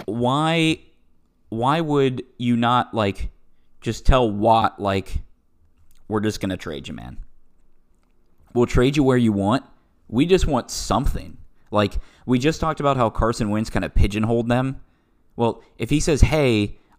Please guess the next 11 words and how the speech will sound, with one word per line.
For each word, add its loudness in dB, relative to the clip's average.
I'm 2
only 2
going 0
to 0
go 4
to -2
one 0
of -2
these 0
four -2
teams," 0